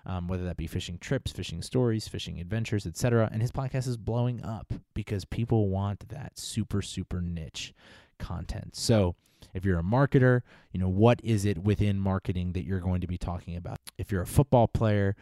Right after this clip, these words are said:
you, you know, are you breaking down plays week to week? Are you talking about what happens in the locker room, off the field? Are you talking about,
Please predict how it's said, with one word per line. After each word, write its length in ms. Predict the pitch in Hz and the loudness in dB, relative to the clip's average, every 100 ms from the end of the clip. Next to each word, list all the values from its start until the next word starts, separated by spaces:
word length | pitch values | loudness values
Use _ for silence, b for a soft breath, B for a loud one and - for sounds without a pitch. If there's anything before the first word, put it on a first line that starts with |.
| B B | B B
you, 160 | - 92 | 0 2
you 260 | 78 69 95 | 2 0 2
know, 240 | 87 85 | 4 2
are 100 | - | 2
you 120 | 95 | 2
breaking 420 | 90 110 110 110 98 | 2 2 0 -2 -2
down 240 | 95 92 | 0 0
plays 600 | - 113 110 104 101 98 | 0 4 4 6 4 2
week 240 | 98 104 - | 2 0 2
to 120 | 101 | 4
week? 280 | 98 95 - | 4 2 -2
Are 180 | - 92 | -2 2
you 540 | 92 87 90 87 85 82 b b - | 2 2 4 4 2 -2 b b -2
talking 340 | 107 92 95 | 2 2 0
about 220 | 92 90 | 0 -2
what 140 | 82 92 | -2 -4
happens 340 | 95 95 92 | -4 -2 -2
in 80 | 87 | -2
the 60 | 85 | -2
locker 380 | 95 101 - | 2 0 2
room, 240 | 98 95 92 | 4 4 2
off 280 | 87 87 - | -2 -4 -4
the 80 | |
field? 560 | - - 107 107 101 98 | -8 -2 4 6 4 2
Are 120 | 85 | -2
you 80 | 92 | -4
talking 340 | - 92 - | -4 -4 -2
about, 300 | 90 87 85 | -2 -2 -4